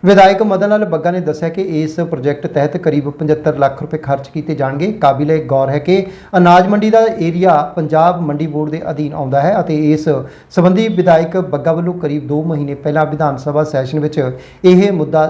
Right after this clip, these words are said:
ਚੁੱਕਿਆ ਗਿਆ ਸੀ ਕਿ ਨਿਗਮ ਵੱਲੋਂ ਮੰਡੀ ਦੇ ਵਿਕਾਸ ਕਾਰਜ ਨਹੀਂ ਕਰਵਾਏ ਜਾ ਰਹੇ। ਵਿਧਾਨ ਸਭਾ ਸਪੀਕਰ ਕੁਲਤਾਰ ਸਿੰਘ ਸੰਧਵਾ ਵੱਲੋਂ ਅਨਾਜ ਮੰਡੀ ਦੇ ਵਿਕਾਸ ਪ੍ਰੋਜੈਕਟ ਨੂੰ ਹਰੀ ਝੰਡੀ ਦਿੰਦਿਆਂ ਗ੍ਰਾਂਟ ਜਾਰੀ ਕਰਵਾਈ ਗਈ ਹੈ।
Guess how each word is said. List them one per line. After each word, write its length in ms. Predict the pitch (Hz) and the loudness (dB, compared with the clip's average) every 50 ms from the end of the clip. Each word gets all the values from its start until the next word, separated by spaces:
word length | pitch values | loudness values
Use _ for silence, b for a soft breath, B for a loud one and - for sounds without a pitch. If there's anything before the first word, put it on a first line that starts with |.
| - - - | -2 -8 -12
ਚੁੱਕਿਆ 280 | 180 - - - 143 131 | -14 -12 -8 -6 -6 -4
ਗਿਆ 160 | 131 135 135 | -4 -4 -4
ਸੀ 160 | 131 - 170 | -4 -6 -8
ਕਿ 240 | 170 180 185 190 190 190 190 - | -2 2 2 2 2 0 -2 -6
ਨਿਗਮ 420 | 151 143 147 147 165 170 165 151 131 127 B B B B B 165 | -4 -2 -2 0 0 0 -2 -2 -4 -8 B B B B B 2
ਵੱਲੋਂ 240 | 175 185 202 220 | 2 4 4 4
ਮੰਡੀ 300 | 214 185 165 160 165 185 | 2 4 2 0 0 0
ਦੇ 120 | 185 202 202 | 0 0 0
ਵਿਕਾਸ 440 | 170 170 170 165 147 147 151 147 175 | -2 -2 0 2 2 2 2 0 -4
ਕਾਰਜ 380 | 170 - 147 139 139 143 156 | -6 -6 -4 -4 -4 -6 -6
ਨਹੀਂ 300 | 156 156 156 143 160 175 | -8 -6 -4 -4 -4 -4
ਕਰਵਾਏ 340 | 175 160 147 131 139 139 139 | -4 -6 -6 -4 -4 -6 -4
ਜਾ 200 | 127 143 139 139 | 0 2 2 4
ਰਹੇ। 280 | 139 139 151 143 135 147 - - - _ _ _ _ _ _ _ b b b b b b b b | 4 2 0 0 0 -6 -12 -18 -20 _ _ _ _ _ _ _ b b b b b b b b
ਵਿਧਾਨ 260 | 175 196 202 196 190 185 | 4 6 6 6 6 4
ਸਭਾ 220 | 220 214 226 233 | 4 6 6 6
ਸਪੀਕਰ 460 | 226 220 - 214 190 185 208 214 214 | 6 2 0 0 -2 -2 0 -2 -2
ਕੁਲਤਾਰ 380 | 214 202 180 160 175 165 165 165 | 0 -2 -4 0 2 2 2 2
ਸਿੰਘ 180 | 165 180 185 | 0 -4 -6
ਸੰਧਵਾ 340 | 175 180 165 151 156 180 185 | -4 -4 -4 -4 -2 -2 -2
ਵੱਲੋਂ 260 | 175 175 175 202 208 208 | -2 -2 -4 -4 -6 -4
ਅਨਾਜ 240 | 160 151 147 147 151 | -2 -2 0 0 0
ਮੰਡੀ 240 | 160 160 156 165 | -2 -2 -2 0
ਦੇ 100 | 160 170 | -2 -2
ਵਿਕਾਸ 360 | 156 151 147 151 143 139 139 - | -2 -2 0 0 0 0 0 -4
ਪ੍ਰੋਜੈਕਟ 400 | - 160 127 139 151 147 - 165 | -8 -8 -2 -2 -2 -2 -2 -6
ਨੂੰ 180 | 170 156 131 | -4 -4 -2
ਹਰੀ 120 | 151 156 151 | -4 -4 -4
ਝੰਡੀ 280 | - 165 151 135 139 | -4 -6 -6 -6 -8
ਦਿੰਦਿਆਂ 260 | 123 127 127 151 165 | -8 -4 -4 -2 -2
ਗ੍ਰਾਂਟ 380 | 165 131 123 135 135 139 139 160 | -2 -2 -2 -2 -2 -2 -2 -2
ਜਾਰੀ 540 | 147 156 - 165 139 156 156 151 160 165 160 | -4 -4 -4 -6 0 2 2 2 2 0 -4
ਕਰਵਾਈ 340 | 165 - 160 139 135 135 131 | -4 -4 -4 -2 -2 -4 -2
ਗਈ 240 | 123 143 135 131 | -4 -4 -2 0
ਹੈ। 300 | 147 156 143 135 - - | 2 2 2 0 -2 -8